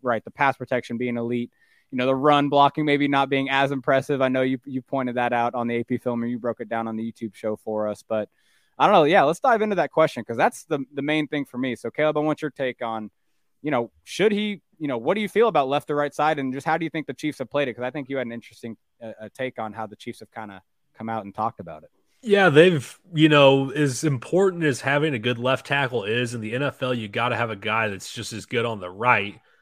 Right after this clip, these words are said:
Speaker 2: because when you get into some of these big time games, you're gonna have two teams with elite pass rushers. But what the Chiefs have done is smart.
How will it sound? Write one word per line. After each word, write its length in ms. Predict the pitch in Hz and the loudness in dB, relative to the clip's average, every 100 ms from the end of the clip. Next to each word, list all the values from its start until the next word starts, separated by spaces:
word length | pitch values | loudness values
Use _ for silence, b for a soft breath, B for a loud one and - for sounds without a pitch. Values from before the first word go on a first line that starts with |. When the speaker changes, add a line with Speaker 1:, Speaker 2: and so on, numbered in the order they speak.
| _ _ | _ _
Speaker 2:
because 280 | 127 139 123 | -4 -2 -2
when 120 | 123 | -2
you 80 | 120 | -2
get 180 | 110 139 | 2 2
into 180 | 123 113 | 0 -4
some 220 | 143 127 | -4 -4
of 80 | 117 | -6
these 140 | 101 | -8
big 280 | 101 131 117 | -6 -6 -4
time 300 | 127 117 107 | -2 -2 -2
games, 400 | 113 123 113 104 | -2 -2 -4 -6
you're 80 | 107 | -4
gonna 120 | 110 | -4
have 160 | 107 - | -4 -6
two 160 | 123 | -10
teams 380 | 107 120 117 107 | -8 -10 -12 -14
with 100 | 98 - | -16 -14
elite 480 | 110 104 117 117 | -14 -8 -8 -10
pass 380 | - 123 135 - | -2 0 0 -2
rushers. 420 | 113 107 117 110 B B B 127 | -6 -6 -8 -10 B B B 0
But 80 | |
what 160 | 143 151 | 0 0
the 60 | - | -4
Chiefs 340 | - 202 - | -4 -4 -4
have 140 | 151 | -6
done 200 | 135 156 | -2 -2
is 120 | 120 - | -4 -8
smart. 640 | - - 147 139 107 | -10 -8 -2 -2 -2